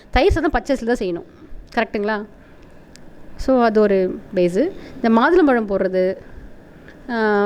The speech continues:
<laughs> சீட்லெஸ் திராட்சை போடுறதுலாம் வேணவே வேணாம். முந்திரி பருப்பு போட்டுடுவாங்க சிலரு.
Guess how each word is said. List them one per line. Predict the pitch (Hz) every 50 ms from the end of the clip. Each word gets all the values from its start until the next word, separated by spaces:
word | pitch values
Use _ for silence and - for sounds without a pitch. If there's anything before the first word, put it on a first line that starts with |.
| 202 196 196 196 196 196 196 196 - - 214 220 202 254 247 -
<laughs> | - - - - - - - - - - - - - - - - - -
சீட்லெஸ் | 311 320 254 269 269 262 - 226
திராட்சை | 208 208 208 220 214 233 269 - 302 277
போடுறதுலாம் | 214 226 - 190 190 220 269 269 233
வேணவே | 208 202 220 247 277 262
வேணாம். | 240 202 202 214
முந்திரி | 233 254 311 285
பருப்பு | - 226 208 196 -
போட்டுடுவாங்க | 190 190 - 185 180 185 180 190 -
சிலரு. | - 190 185 180 180